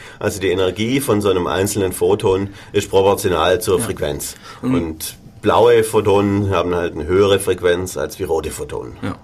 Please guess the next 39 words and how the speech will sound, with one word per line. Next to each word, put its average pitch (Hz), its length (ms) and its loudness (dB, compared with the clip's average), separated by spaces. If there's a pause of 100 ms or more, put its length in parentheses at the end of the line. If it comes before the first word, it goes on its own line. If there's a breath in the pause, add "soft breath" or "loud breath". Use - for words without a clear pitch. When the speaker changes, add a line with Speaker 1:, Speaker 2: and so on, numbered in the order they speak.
(220)
Speaker 2:
Und 110 60 -10
dann 117 40 -4
geht's 117 140 0
halt 110 80 -4
nur 113 80 2
darum, 107 180 0
du 104 60 -4
kannst 113 300 -4
entweder 131 340 0
perfekt 117 360 -4
messen, 117 460 -4 (100)
wo 110 360 -2
das 104 100 -2
Ding 113 280 -2
sich 107 100 -4
momentan 107 380 -2
befindet, 147 440 -2 (460 loud breath)
oder 123 120 2
du 127 60 2
kannst - 560 -4
perfekt 123 320 -4
messen, 120 540 -2 (580 loud breath)
wie 113 100 -2
schnell 113 220 0
das 101 120 -2
Teil 104 200 -2
sich 101 140 -4
momentan 104 320 -2
bewegt, 101 340 -4
dieses 104 160 -6
Elektron, 107 340 -2
was 104 120 -2
du 107 60 -6
jetzt 101 100 -6
anschießt 104 400 -4
oder 101 160 -6
wie 104 80 0
auch 101 80 -6
immer. 104 220 -2